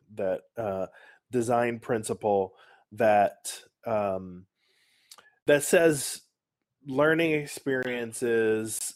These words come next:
um, that are designed to be, to, to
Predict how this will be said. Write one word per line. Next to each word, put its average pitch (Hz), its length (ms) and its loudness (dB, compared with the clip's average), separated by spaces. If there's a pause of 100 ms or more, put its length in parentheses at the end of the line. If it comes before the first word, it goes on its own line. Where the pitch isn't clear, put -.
um, 110 500 -2 (840)
that 127 200 2
are 123 80 2
designed 123 800 -2 (180)
to 131 160 -2
be, 113 680 -2 (260)
to, - 120 -6 (100)
to 120 240 -2